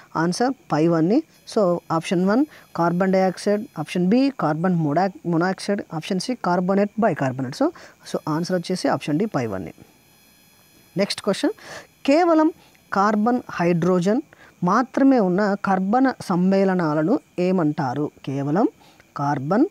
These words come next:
హైడ్రోజన్ మాత్రమే ఉన్న కర్బన సమ్మేళనాలను హైడ్రోకార్బన్లు అంటారు. So, ఆన్సర్ ఆప్షన్ సి హైడ్రోకార్బన్లు.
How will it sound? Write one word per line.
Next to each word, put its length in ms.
హైడ్రోజన్ 680
మాత్రమే 580
ఉన్న 400
కర్బన 420
సమ్మేళనాలను 1080
హైడ్రోకార్బన్లు 1300
అంటారు. 600
So, 200
ఆన్సర్ 420
ఆప్షన్ 300
సి 240
హైడ్రోకార్బన్లు. 1040